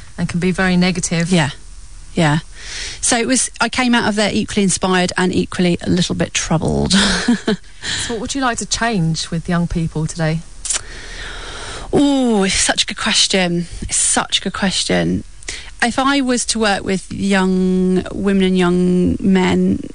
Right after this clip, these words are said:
Speaker 2: like I used to as a, as a teacher, I'd wanna have a lot more honest conversations about respect and about, um, again,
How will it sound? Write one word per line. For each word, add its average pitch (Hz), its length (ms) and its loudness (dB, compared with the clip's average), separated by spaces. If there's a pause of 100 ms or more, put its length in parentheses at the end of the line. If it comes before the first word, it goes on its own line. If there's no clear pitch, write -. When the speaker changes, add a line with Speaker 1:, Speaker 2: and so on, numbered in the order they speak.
Speaker 2:
like 196 320 2
I - 20 4
used 226 340 2
to 180 80 2
as 180 140 2
a, 175 60 -2 (120)
as 190 120 0
a 185 40 0
teacher, 175 640 2 (480)
I'd 233 100 2
wanna 277 140 4
have 214 120 2
a 208 40 4
lot 208 120 2
more 180 180 4
honest 185 200 2
conversations 175 840 2
about 175 320 0
respect - 680 -2
and 180 200 4
about, 165 460 -2 (100)
um, 175 440 2
again, 294 300 0